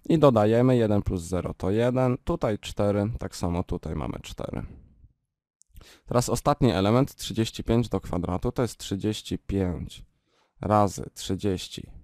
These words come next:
pięć. Pięć razy pięć to jest dwadzieścia pięć, dwójka nam przejdzie, pięć razy trzy to piętnaście i mamy siedemnaście.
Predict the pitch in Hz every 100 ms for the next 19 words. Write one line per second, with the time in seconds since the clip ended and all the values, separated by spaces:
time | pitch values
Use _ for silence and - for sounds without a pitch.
0 | - 85 85 90 110 143 160 - _ _
1 | _ _ _ _ _ _ _ _ - -
2 | 139 135 120 104 107 101 101 107 104 85
3 | - 90 - 92 90 98 98 - 76 -
4 | 87 107 139 - 101 104 107 90 78 76
5 | - - 85 87 85 127 139 139 131 -
6 | 104 95 - - - 90 - - 117 131
7 | - 165 143 107 107 - 95 92 76 78
8 | 85 - 80 80